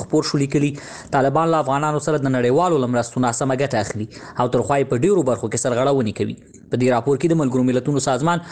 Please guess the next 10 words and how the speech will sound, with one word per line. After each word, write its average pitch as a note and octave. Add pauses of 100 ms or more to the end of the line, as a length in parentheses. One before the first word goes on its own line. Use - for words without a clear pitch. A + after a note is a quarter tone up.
(200)
د C3
څو F#3 (140)
چارواکو D3+
له -
قوله C3
لیکل A2
شوي، D#3+ (300)
طالبانو C#3+
د C3
مرستندویه B2+